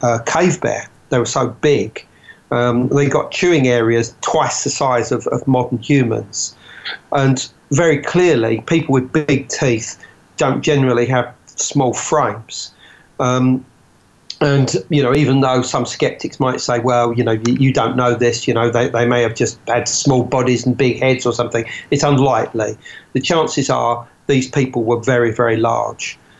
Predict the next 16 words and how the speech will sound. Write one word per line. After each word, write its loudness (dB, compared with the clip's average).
Um, 0
and 0
various 2
other -2
fossil -2
remains, 0
jaw 0
bones 0
and -4
bones 0
have -2
been -2
found, 0
particularly 0
in 0
China, 0